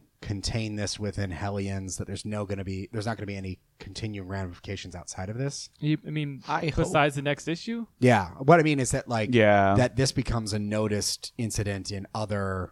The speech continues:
Speaker 1: <clears throat> X books.
Speaker 3: It might be just one of the many things that they are list off at a later date, being like, "This didn't go well, this didn't go well, this
Speaker 4: Yeah.
Speaker 3: didn't go well."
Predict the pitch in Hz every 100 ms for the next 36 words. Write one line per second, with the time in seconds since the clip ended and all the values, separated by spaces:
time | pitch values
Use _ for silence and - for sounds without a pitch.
0 | - - 107 127 - - - - - 135
1 | 147 139 156 208 190 127 123 - 117 104
2 | 120 117 101 95 - 101 104 107 101 104
3 | 98 95 - - 95 87 104 95 92 85
4 | _ 113 117 123 123 - 117 110 110 101
5 | 98 101 95 92 104 95 90 101 95 85
6 | - 113 104 113 101 101 98 92 98 -
7 | 98 98 95 92 101 95 98 92 98 90
8 | 90 87